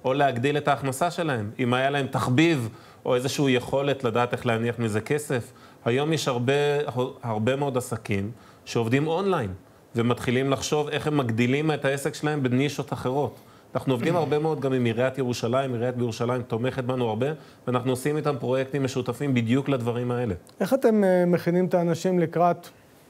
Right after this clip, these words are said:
Speaker 2: אולי המשבר הבא, הגל השני של הקורונה, בין אם זה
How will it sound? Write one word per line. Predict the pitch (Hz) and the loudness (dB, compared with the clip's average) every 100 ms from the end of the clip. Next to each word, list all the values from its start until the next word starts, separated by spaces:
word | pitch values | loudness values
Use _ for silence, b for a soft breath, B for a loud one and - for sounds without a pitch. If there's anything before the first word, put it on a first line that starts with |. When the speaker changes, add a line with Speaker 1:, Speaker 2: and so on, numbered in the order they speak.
| - | -6
Speaker 2:
אולי | 175 170 170 170 165 160 - - - | 0 4 4 4 2 -2 -12 -12 -2
המשבר | 165 165 160 165 170 | 0 0 0 2 4
הבא, | 165 160 170 | 4 4 4
הגל | 165 170 175 | 4 4 4
השני | 170 170 175 | 2 2 2
של | 175 170 | 2 2
הקורונה, | 160 165 151 170 180 | 2 2 2 2 2
בין | 160 160 | 2 2
אם | 165 | 2
זה | 156 160 156 | 0 2 2